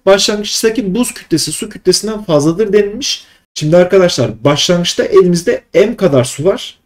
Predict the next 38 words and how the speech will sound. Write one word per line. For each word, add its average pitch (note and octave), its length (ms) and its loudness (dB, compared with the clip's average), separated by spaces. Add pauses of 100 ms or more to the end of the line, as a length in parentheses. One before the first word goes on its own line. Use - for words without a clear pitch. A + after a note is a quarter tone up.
(180)
ve C3 140 -2
içeride G#3 480 0
de D#3+ 120 4
bir F#3+ 80 4
miktar D3+ 540 2
buz G#3+ 260 -2
var C4 200 0 (280)
ve C#3 160 0
bu F3 120 -4
buzun G3 340 -2
tamamı G3+ 440 0
eridiği E3 500 0
zaman B3 420 -2 (340)
suyun A#3+ 300 -2
kütlesi G3 420 0
iki G#3+ 200 0
M'e E3 220 4
çıkıyor. - 360 -6 (300)
Yani E3 240 2
burada G#3 280 2
buzun F#3+ 180 2
kütlesi F#3+ 460 0
de B2+ 80 6
M B2+ 80 2
kadar D3+ 260 0 (280)
ve - 80 0
gördüğünüz G#3+ 520 2
gibi B2 340 0
başlangıçtaki F#3+ 720 -2
su G#3 540 -2
ve C#3+ 300 0
buz G#3+ 200 -6
kütleleri F3+ 540 2
birbirine E3 440 0
eşit. - 360 -4 (260)
Ancak D3 400 0
B G#3 140 8
şıkkında G#3 580 -2